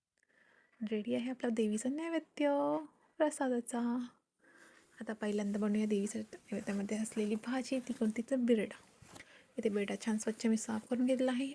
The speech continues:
आता कढई ठेवूया गॅसवर, त्याच्यामध्ये टाकूया तेल, कढीपत्ता, जिरे, चिरलेले कांदा,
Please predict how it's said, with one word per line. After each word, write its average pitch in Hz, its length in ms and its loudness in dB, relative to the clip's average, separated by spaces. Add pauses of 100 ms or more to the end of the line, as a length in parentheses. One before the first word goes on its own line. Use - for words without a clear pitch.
आता 220 140 0
कढई 208 220 0
ठेवूया 214 260 -2
गॅसवर, 240 380 -2
त्याच्यामध्ये 220 360 -2
टाकूया 214 320 -2
तेल, 226 440 2 (100)
कढीपत्ता, 220 600 0
जिरे, 233 480 2 (800)
चिरलेले 214 480 -2
कांदा, 220 1000 0